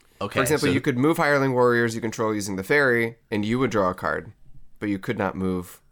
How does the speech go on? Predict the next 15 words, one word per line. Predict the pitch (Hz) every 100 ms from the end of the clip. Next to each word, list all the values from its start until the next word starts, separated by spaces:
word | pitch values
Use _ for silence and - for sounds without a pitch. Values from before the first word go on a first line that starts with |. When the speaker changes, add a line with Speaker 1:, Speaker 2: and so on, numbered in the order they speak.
| -
Speaker 2:
any | 104 98
warriors | 90 90 87 92
on |
the | 87
fairy | - 90 87
later | 87 90 87
on | 82
the | 80
same | 90 90
turn. | - -
Okay, | - - -
but | -
what | 110
about | 113 95 85 - _ -
outrage? | 78 - - - - -